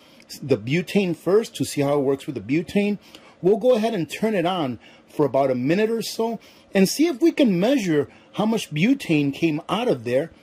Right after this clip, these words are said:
We'll go ahead and get my kitchen scale out, put it in grams so we can get a pretty precise measurement, and we'll let you know about how much butane is used on high for about one minute's time. That way we can do a very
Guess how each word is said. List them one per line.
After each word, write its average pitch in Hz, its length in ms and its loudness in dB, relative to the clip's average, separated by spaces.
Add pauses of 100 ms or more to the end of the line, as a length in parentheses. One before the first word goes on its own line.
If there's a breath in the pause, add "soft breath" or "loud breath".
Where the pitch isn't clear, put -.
(160 soft breath)
We'll 160 120 4
go 214 140 6
ahead 202 160 2
and 127 240 -2
get 160 160 2
my 151 160 -2
kitchen 185 400 -2
scale 113 340 -2
out, 143 280 -4 (360 soft breath)
put 214 160 2
it 233 100 0
in 139 180 0
grams 156 640 -4
so - 120 -2
we 143 140 0
can 185 160 -6
get 170 140 -2
a 131 80 0
pretty 185 260 0
precise 165 560 -4
measurement, 139 540 -2 (340 loud breath)
and 156 140 6
we'll 190 100 2
let 214 140 0
you 202 80 -4
know 202 180 -2
about 139 300 0
how 190 180 -4
much 240 240 -4
butane 147 640 0 (240 soft breath)
is 131 240 2
used 180 380 -2
on 127 160 -2
high 170 400 -4 (260 loud breath)
for 196 220 0
about 156 320 2
one 220 300 0
minute's 220 360 -2
time. 139 540 -2 (320 soft breath)
That 190 180 2
way 208 140 2
we 202 100 -2
can 220 160 -2
do 196 160 2
a 147 80 4
very 165 420 2